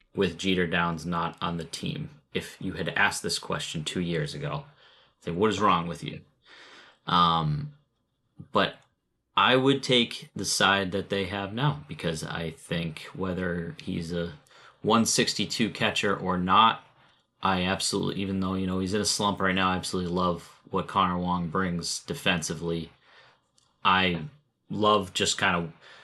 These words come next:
his throws, how quick his release is, um, and just I've, I, I feel when, when Wong is behind the plate, um, that, you know, he's, he's been really fun to watch this year.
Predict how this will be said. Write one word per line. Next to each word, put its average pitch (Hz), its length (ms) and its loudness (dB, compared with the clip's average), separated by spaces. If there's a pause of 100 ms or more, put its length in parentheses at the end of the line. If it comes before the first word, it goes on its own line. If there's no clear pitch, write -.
his 117 280 4
throws, 110 500 4
how 101 140 0
quick - 340 0
his 98 260 -2
release 98 460 0
is, 95 600 2 (460)
um, 82 600 -2 (120)
and 92 200 -4
just - 460 0 (760)
I've, - 420 -8
I, 90 200 4
I 92 160 4
feel 135 360 6
when, 117 260 4
when 95 180 0
Wong 131 240 8
is 120 80 0
behind 113 300 6
the 85 40 -2
plate, 123 480 4 (440)
um, 85 680 0
that, 90 240 4 (1300)
you 101 180 0
know, 90 140 2
he's, 101 200 -2
he's 107 180 -2
been 90 180 -2
really 95 220 2
fun 87 260 0
to 85 80 0
watch 85 380 0
this 85 220 -2
year. 85 300 -2